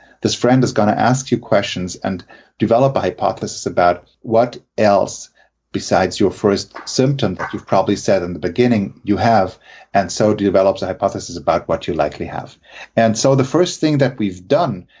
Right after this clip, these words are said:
because, you know, this is the big problem, me-, medical diagnosis is a very, very broad field.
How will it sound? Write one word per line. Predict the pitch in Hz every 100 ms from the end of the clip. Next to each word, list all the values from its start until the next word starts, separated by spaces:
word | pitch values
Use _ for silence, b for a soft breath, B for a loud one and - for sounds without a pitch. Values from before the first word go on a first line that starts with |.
| b
because, | 117 139 120
you | 123
know, | 131 139
this | 117
is | 123 -
the |
big | - 127 127
problem, | - 131 131 104 90
me-, | 107 120
medical | 110 113 120 101
diagnosis | 107 98 117 120 120 104
is |
a | 107 98
very, | 139 139 127
very | 123 120
broad | 107 117 120 123
field. | - 139 123 90